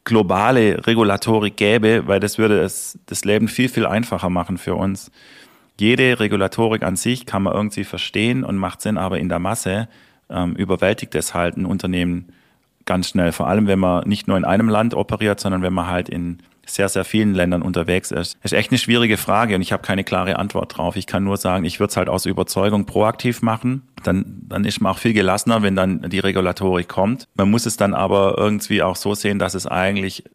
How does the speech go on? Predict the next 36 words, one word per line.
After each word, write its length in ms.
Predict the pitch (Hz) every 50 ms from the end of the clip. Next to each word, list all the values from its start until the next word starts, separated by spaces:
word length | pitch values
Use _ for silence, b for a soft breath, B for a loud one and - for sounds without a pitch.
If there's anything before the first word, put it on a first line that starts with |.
| _ _
eigentlich 360 | - 90 92 98 90 - -
fair 340 | - - - 98 98 110 95
ist, 360 | 82 120 127 127 - - b b b b b -
den, 280 | 104 90 87 87 80 - -
ähm, 380 | 90 85 85 85 82 87 90 - _ _ _ _ _ -
den 100 | 92 90
Vorzüglern 680 | - - - - 120 - - - 117 113 113 113 110 110
gegenüber, 540 | 107 110 107 107 107 85 104 98 104 101 90 - - -
d-, 140 | - - - -
dass 160 | - 92 -
die 100 | - 98
Regulatorik 680 | 98 - - - 104 98 101 92 90 - - 87 95 90
nachzieht. 640 | - 90 85 87 - - - - - 80 - - - _
Ja, 140 | - - 87
das 120 | 90 -
gestaltet 480 | - 101 92 - 92 92 98 101 98 -
den 140 | 95 90 82
Wettbewerb 600 | 95 - - 98 87 - 87 85 80 - - - _ _
fairer. 420 | - - - 85 85 85 - - -
So 160 | - 104 101
könnte 240 | - - 110 - 87
man's 160 | 87 - -
sehen. 360 | - 87 85 80 78 90 - b b b b b b b b
Aber 320 | - - 92 90 90 85 80
es, 140 | 78 85 -
es 180 | - 87 -
ist 40 | 104
immer 140 | 104 104 98
eine 140 | 98 - -
Einzelfallentscheidung. 840 | 95 98 - 92 - - 85 87 90 87 85 - 85 87 85 87
Also 200 | 76 85 90 90
teilweise 420 | - - 87 92 92 92 92 - 87
finde 160 | - - 92
ich's 120 | 90 -
auch 140 | - - 92
übertrieben. 640 | 95 90 90 - - - - 92 90 98 101 110